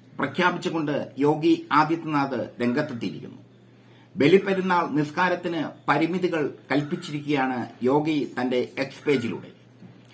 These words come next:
അനുവദനീയമായ മസ്ജിദുകളിൽ മാത്രമേ ബലിപ്പെരുന്നാൾ നിസ്കാരം നടത്താവൂ എന്നാണ് യോഗിയുടെ ഉത്തരവ്. റോഡുകളിൽ നിസ്കാരം നടത്തിയാൽ കർശനമായ ശിക്ഷയുണ്ടാകുമെന്ന് യോഗി ഉത്തരവിട്ടിരിക്കുന്നു.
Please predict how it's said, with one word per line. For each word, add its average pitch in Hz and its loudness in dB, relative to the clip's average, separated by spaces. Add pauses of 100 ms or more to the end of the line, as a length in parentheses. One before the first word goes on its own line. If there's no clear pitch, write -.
(160)
അനുവദനീയമായ 190 4
മസ്ജിദുകളിൽ 170 2
മാത്രമേ 151 0 (640)
ബലിപ്പെരുന്നാൾ 165 4
നിസ്കാരം 143 2
നടത്താവൂ 143 2 (120)
എന്നാണ് 135 0 (140)
യോഗിയുടെ 135 2
ഉത്തരവ്. 107 -4 (680)
റോഡുകളിൽ 180 4
നിസ്കാരം 180 2
നടത്തിയാൽ 160 0 (500)
കർശനമായ 175 2 (140)
ശിക്ഷയുണ്ടാകുമെന്ന് 143 0
യോഗി 135 2
ഉത്തരവിട്ടിരിക്കുന്നു. 113 -2